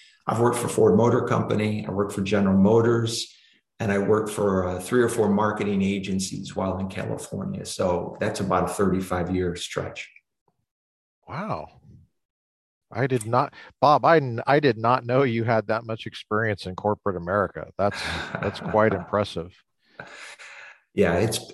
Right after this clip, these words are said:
Speaker 1: it's been a great learning experience. Before I came to Texas, I was in Tokyo for three years. And that was mind-blowing in terms of the corporate culture,
Speaker 2: Yeah.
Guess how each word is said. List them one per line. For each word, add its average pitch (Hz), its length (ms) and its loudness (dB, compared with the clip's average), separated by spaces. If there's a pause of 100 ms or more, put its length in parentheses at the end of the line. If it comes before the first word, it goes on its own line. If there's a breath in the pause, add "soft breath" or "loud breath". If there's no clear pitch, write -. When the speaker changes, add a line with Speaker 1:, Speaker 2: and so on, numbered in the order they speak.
Speaker 1:
it's - 180 2
been 117 200 2
a 98 100 2
great 127 260 2
learning 123 260 4
experience. 120 760 -2
Before - 460 2
I - 40 0
came 113 160 4
to 98 100 4
Texas, - 480 -6
I 107 60 0
was 95 160 0
in 95 100 0
Tokyo 110 400 0
for 104 160 -2
three 107 320 0
years. 113 560 0 (460 loud breath)
And 95 140 2
that 113 260 2
was 98 440 0
mind-blowing 113 840 0
in 98 120 -4
terms 107 280 0
of 95 120 -4
the 98 280 -2
corporate - 400 -2
culture, 113 640 0
Speaker 2:
Yeah. - 0 -